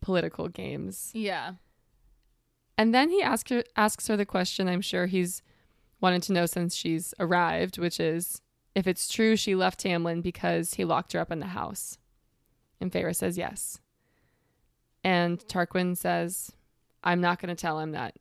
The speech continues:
Speaker 1: you're here." Which is a, a, a big deal because he borders the Spring Court, so they have certain ties. But Tarquin is gonna ignore the law, not tell Tamlin that Feyre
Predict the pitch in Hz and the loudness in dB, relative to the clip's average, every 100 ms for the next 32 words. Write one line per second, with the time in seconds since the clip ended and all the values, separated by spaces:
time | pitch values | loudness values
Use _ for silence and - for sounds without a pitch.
0 | _ _ - 165 170 170 - 165 - _ | _ _ -10 -6 -6 -6 -8 -10 -14 _
1 | _ _ _ _ _ _ _ _ _ _ | _ _ _ _ _ _ _ _ _ _
2 | _ _ _ _ _ - 196 240 240 - | _ _ _ _ _ -2 2 4 2 2
3 | 196 190 - - 196 294 247 214 226 202 | 2 2 0 0 4 4 4 6 6 4
4 | 190 190 175 - _ _ - 196 190 180 | 2 0 -2 -6 _ _ -10 -4 -2 -2
5 | - _ _ - - 190 185 180 175 - | -4 _ _ -6 2 4 4 2 -2 -4
6 | 170 165 160 151 - 170 165 180 180 _ | -4 -4 -6 -8 -8 -6 -4 -4 -8 _
7 | - - 151 165 - - 139 87 190 - | -8 -4 -2 -4 -4 -2 -2 -4 -6 -10
8 | _ _ - - - 180 165 170 160 156 | _ _ -16 -10 -2 0 2 2 2 0
9 | 170 _ _ _ _ _ - 180 165 156 | -6 _ _ _ _ _ -6 -2 0 -2
10 | - - - 170 156 165 165 165 160 147 | -6 -8 -6 -4 -4 -4 -2 0 0 0
11 | 143 147 160 - 160 143 - - - _ | 0 -2 -8 -8 -6 -6 -8 -16 -18 _
12 | _ _ - 170 170 - 165 165 180 - | _ _ -6 -4 -4 -6 -8 -6 -6 -6
13 | - - _ - - 175 82 | -8 -10 _ -6 -4 -2 -4